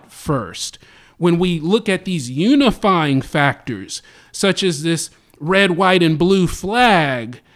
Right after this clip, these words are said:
that we, so many of our, in the past, and I'm not a veteran, but I, I often stop in the store and shake the hands of our military men and women,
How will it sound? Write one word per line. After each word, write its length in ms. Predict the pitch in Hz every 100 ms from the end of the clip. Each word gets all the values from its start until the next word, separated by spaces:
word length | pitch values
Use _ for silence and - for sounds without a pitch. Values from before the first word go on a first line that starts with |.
| _ -
that 460 | 156 170 147 - _ _ -
we, 360 | 165 202 196 170
so 240 | - 202
many 340 | 196 220 208
of 140 | 175 175
our, 260 | 170 160
in 140 | 175 165
the 80 | 147
past, 400 | 202 214 156 156
and 80 |
I'm 80 | 165
not 180 | 180 160
a 60 | 156
veteran, 480 | 175 185 156 143
but 180 | 131 143
I, 400 | 143 139 147 135
I 20 | 135
often 400 | 156 156 151 139
stop 400 | - 175 170 165
in 100 | 147
the 80 |
store 340 | 139 - 170 147
and 100 | 139
shake 280 | 175 156 156
the 120 | 135
hands 420 | 180 196 165 143
of 120 | 135
our 140 | 131 135
military 560 | 147 139 135 143 131
men 200 | 135 139
and 160 | 127 131
women, 300 | 147 131